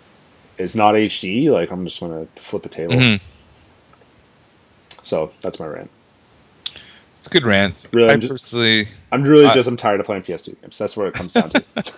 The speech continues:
Speaker 2: <laughs> You're allowed to. I ha-, I ha-, I can't, I can't complain. <laughs> I just, uh, I don't know.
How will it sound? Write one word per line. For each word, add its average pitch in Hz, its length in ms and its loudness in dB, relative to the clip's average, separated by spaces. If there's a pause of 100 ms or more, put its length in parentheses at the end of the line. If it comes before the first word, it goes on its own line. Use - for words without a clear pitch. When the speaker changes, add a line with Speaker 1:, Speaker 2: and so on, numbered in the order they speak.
(360)
Speaker 2:
<laughs> 170 100 -6 (720)
You're 135 180 4
allowed 98 320 2
to. 101 220 -2 (1800)
I 131 140 2
ha-, 143 200 0
I 139 60 -6
ha-, 143 260 -2
I 127 120 -4
can't, 135 440 -12 (680)
I 110 100 -8
can't 151 220 -10
complain. 160 720 -10 (560)
<laughs> - 560 -20
I 117 80 2
just, 160 200 0 (180)
uh, 113 340 -2 (180)
I 120 120 -2
don't 117 120 2
know. 101 200 2